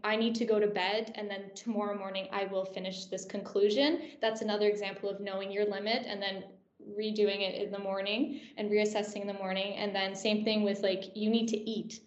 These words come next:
So again, that comes down into knowing your limit of you need to still eat throughout the day.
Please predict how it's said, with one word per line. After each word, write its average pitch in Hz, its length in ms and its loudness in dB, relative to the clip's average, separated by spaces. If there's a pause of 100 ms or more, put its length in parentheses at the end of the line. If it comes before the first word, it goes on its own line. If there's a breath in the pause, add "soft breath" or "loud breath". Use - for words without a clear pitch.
So 202 200 0
again, 196 320 2
that 185 180 -6
comes 202 140 -8
down 196 160 -4
into 190 280 -8
knowing 196 280 -6
your 190 120 -4
limit 196 320 0
of 196 200 0
you 196 200 -2
need 208 340 0
to - 100 -2
still 196 400 0
eat 208 240 -2
throughout 190 280 -4
the 202 80 -4
day. 202 540 0